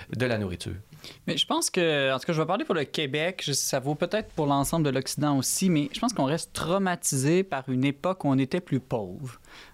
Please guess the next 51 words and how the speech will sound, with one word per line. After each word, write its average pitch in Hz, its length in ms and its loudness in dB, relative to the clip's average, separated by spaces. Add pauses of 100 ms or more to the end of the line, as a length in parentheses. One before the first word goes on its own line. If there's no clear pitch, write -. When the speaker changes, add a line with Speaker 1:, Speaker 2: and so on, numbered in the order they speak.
Speaker 2:
Hein, 131 220 0
je 123 100 -4
pense, 127 240 0
euh, 123 100 2
peut-être 135 300 2
en 135 100 2
Europe, 131 340 2
ça 131 100 0
peut 127 100 -2
être 123 120 -4
l'époque 135 460 0
de 123 120 0
la 117 120 0
guerre 123 420 -4
où 127 60 0
il 120 60 2
y - 20 4
a 117 40 4
eu 123 100 4
des 120 120 4
manques 127 300 4
réels. 123 760 0
Euh, 113 240 2 (280)
moi, 135 80 2
je - 80 -2
pense 131 200 -2
à 131 60 0
mes 120 140 2
grands-parents. 127 800 0
Bon, 120 180 -2
mes 123 100 2
grands-parents 123 360 -2
étaient 139 180 -2
fermiers, 123 420 -2
donc 131 240 0
au 131 40 4
niveau 131 220 4
de 151 40 2
la 156 80 2
nourriture, 160 540 0
ça 151 220 0
allait, 135 380 -4
mais 147 240 2
quand 143 200 -2
même, 160 200 0
c'était - 180 -2
pas 208 140 0
l'opulence 143 580 0
des 131 80 0
supermarchés 127 600 -2
d'aujourd'hui. 123 580 -2